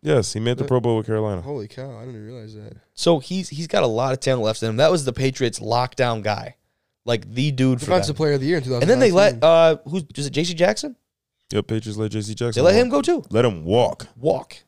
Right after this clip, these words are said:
Speaker 1: Then
Speaker 3: Yeah, not
Speaker 1: franchise
Speaker 3: even,
Speaker 1: tag
Speaker 3: yeah,
Speaker 1: and
Speaker 3: not
Speaker 1: trade
Speaker 3: even
Speaker 1: him,
Speaker 3: get
Speaker 1: they let
Speaker 3: traded
Speaker 1: him
Speaker 3: away. Yeah.
Speaker 1: walk. I don't know
Speaker 3: Interesting
Speaker 1: what they
Speaker 3: moves.
Speaker 1: got going on up there.
Speaker 3: Interesting moves from Bill up there in New England.
Speaker 1: And they was
Speaker 3: But
Speaker 1: trying to sign Leonard Fournette.
Speaker 3: Mm-hmm.
Speaker 1: And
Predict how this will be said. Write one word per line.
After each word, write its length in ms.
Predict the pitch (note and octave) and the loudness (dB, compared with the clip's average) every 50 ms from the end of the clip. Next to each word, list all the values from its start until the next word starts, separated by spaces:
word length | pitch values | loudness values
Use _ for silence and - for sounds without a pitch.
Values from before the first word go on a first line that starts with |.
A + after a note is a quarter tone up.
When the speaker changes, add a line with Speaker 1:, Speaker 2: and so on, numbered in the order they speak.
| _ - | _ -8
Speaker 1:
Then 140 | G2+ G2+ D3 | -2 0 0
Speaker 3:
Yeah, 80 | B2+ | 2
not 20 | A2+ B2 C3+ D#3 F3 | 2 2 2 4 4
Speaker 1:
franchise 220 | E3+ C3+ C#3 - C#3+ | 4 4 4 4 4
Speaker 3:
even, 20 | |
Speaker 1:
tag 180 | C#3+ C3+ C#3 C3+ | 4 4 6 6
Speaker 3:
yeah, 60 | C#3+ | 6
Speaker 1:
and 60 | B2 B2 | 4 4
Speaker 3:
not 40 | C3+ | 4
Speaker 1:
trade 120 | - - | 2 4
Speaker 3:
even 120 | C3 - B2 | 2 2 0
Speaker 1:
him, 40 | A#2+ | 2
Speaker 3:
get 40 | B2 | 2
Speaker 1:
they 60 | A2+ | 4
let 80 | A2+ | 4
Speaker 3:
traded 160 | - D3+ C#3+ C#3 | 4 4 4 4
Speaker 1:
him 60 | C#3 | 4
Speaker 3:
away. 140 | C#3+ B2+ G#2+ | 4 4 4
Yeah. 220 | A2 B2 C3+ A#2+ G2+ | 4 4 4 4 2
Speaker 1:
walk. 160 | F#2+ - - _ _ _ _ _ _ _ _ _ _ _ _ _ _ _ _ _ _ _ _ _ _ _ _ - | -2 -8 -16 _ _ _ _ _ _ _ _ _ _ _ _ _ _ _ _ _ _ _ _ _ _ _ _ 0
I 40 | D#3+ | 2
don't 40 | - | 4
know 40 | B2+ | 4
Speaker 3:
Interesting 320 | G#2 - - G3 F#3 F#3 | 4 4 2 2 2 4
Speaker 1:
what 120 | - F#3 | 6 6
they 60 | F#3 E3+ G#2+ | 6 6 4
Speaker 3:
moves. 80 | G2 | 4
Speaker 1:
got 180 | F#2 F#2 F2+ E2 | 2 2 0 0
going 200 | F2+ F#2 F2+ F2 | 0 -2 -2 -2
on 120 | E2+ F2 E2+ | -2 -2 -4
up 80 | E2 - | -4 -2
there. 160 | F2+ F2 F3 | 2 4 4
Speaker 3:
Interesting 500 | G3 D#3 - D#3+ D#3+ - - D3+ D3+ C#3+ | 4 4 2 -2 -4 -2 0 0 0 2
moves 260 | C#3 C#3+ D3 C#3+ C3+ | 2 4 4 4 2
from 200 | - - B2+ A#2 | 0 -2 -4 0
Bill 340 | A2+ A#2+ A#2 G#2+ F#2 E2+ - _ | 2 4 4 4 4 2 -4 _
up 180 | - A#2 - - | -6 -6 -4 -2
there 140 | A#2+ A2 G#2+ | -2 -2 -2
in 80 | G#2 | -2
New 100 | A2 G#2 | -4 -6
England. 240 | G#2 F#2 - - G#2+ | -6 -8 -10 -12 -4
Speaker 1:
And 80 | A#2 C3+ | 0 2
they 60 | D3 | 4
was 100 | D#3 C#3+ | 4 4
Speaker 3:
But 40 | C3 | 4
Speaker 1:
trying 120 | D3 C#3 | 4 2
to 60 | C3 | 2
sign 280 | - - C#3 C#3 C3+ C3 | 2 2 2 2 4 4
Leonard 180 | C3+ C3+ C3 | 2 2 0
Fournette. 400 | A2+ C3 C3 C#3 D3+ C#3+ A2+ - - - _ - | 0 0 0 2 2 2 0 0 -4 -12 _ -12
Speaker 3:
Mm-hmm. 140 | A#2 A#2 C#3+ | -8 -4 -2
Speaker 1:
And 180 | E3 F3+ F3+ | -2 -4 -4